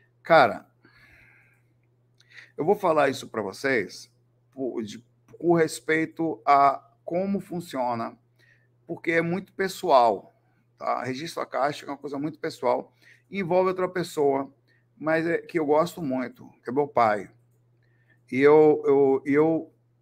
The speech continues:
eu caí na besteira ou não, mas eu vou explicar. Eu fui fora do corpo e até então estava consciente. Eu acessei uma coisa que me deixou imediatamente entre a semiconsciência e a inconsciência, tá?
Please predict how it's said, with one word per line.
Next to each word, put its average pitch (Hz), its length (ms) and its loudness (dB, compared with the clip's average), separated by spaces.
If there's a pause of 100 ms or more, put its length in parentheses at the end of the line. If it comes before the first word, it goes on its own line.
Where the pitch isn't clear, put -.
(140)
eu 156 80 -8
caí 170 300 2
na 165 140 -2
besteira 139 560 -2
ou 107 160 -2
não, 117 440 -6 (440)
mas 151 220 -14
eu 156 60 -10
vou 156 60 -8
explicar. - 480 -14 (840)
Eu 175 120 -6
fui 226 200 -10
fora 147 240 0
do 127 100 -6
corpo 160 320 -4
e 156 40 -2
até 156 160 -6
então 175 280 -8
estava 170 320 -4
consciente. 131 880 -10 (960)
Eu 190 160 4
acessei 202 640 -2
uma 143 220 -6
coisa 123 420 0
que 143 160 -16
me 147 80 -10
deixou 160 360 -6
imediatamente 160 1120 -6
entre 151 260 -2
a 135 60 -2
semiconsciência 143 920 -8
e - 20 -6
a 143 40 -4
inconsciência, 135 760 -12 (720)
tá? 98 220 -10